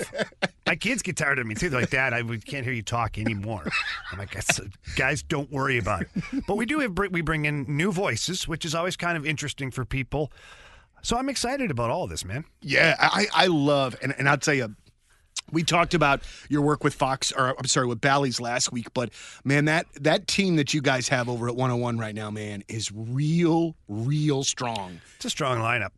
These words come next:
Speaker 1: And it's a lot of people, man, that, like, I really respect their opinion, uh, i-, i-, in sports in general. But then, you know, it seems like all you guys kinda have a little bit of an area of expertise.
Speaker 2: Yep.
Speaker 1: And so that's really something else, too. And I gotta tell you, I'm so geeked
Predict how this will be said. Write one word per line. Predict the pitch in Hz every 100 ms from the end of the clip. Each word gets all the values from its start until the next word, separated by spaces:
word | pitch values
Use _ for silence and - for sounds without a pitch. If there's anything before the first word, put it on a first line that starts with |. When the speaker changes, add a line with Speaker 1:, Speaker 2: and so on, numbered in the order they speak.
| _ 165
Speaker 1:
And | 160
it's | 175
a | 170
lot | 156 160 196
of | -
people, | 180 180 139
man, | 131 120 123
that, | 120
like, | 131 120
I | 143 160
really | 147 135 151 175
respect | 170 170 - 117 120 -
their | 117 123
opinion, | 139 - 208 233 139 123 - - -
uh, | 127 -
i-, | 160 170
i-, | 185
in | 170 165
sports | - - 170 190 185
in | 160
general. | 139 185 175
But | 160 151 -
then, | 160 139 - -
you |
know, | 160 175
it | 165
seems | - 170
like | 170
all | 151 156
you |
guys | 160 156 160
kinda | - 156
have | 143 147
a | 139
little | 151
bit | 147 147
of | 143
an | 139
area | 139 143 135
of | 127 123
expertise. | 127 - 127 107 151 156 - -
Speaker 2:
Yep. | 127 156 -
Speaker 1:
And | 147 147
so | - 151
that's | 170 190 160
really | 165 160
something | - 151 143
else, | 135 123 -
too. | 147 120
And | 131
I | 156
gotta | 135
tell | 123 135
you, | 113 -
I'm | 143
so | - - 165
geeked | 139 131 123